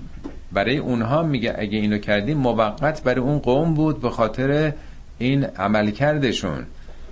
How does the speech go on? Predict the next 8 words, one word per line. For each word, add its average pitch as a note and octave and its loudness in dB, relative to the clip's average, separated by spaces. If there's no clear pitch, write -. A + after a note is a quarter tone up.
از - 0
شدت A#2 0
خوردن G#2+ 2
گوشت B2+ -2
و G2 -2
چربی F#2+ -2
های F#2 0
فراوان، G#2 2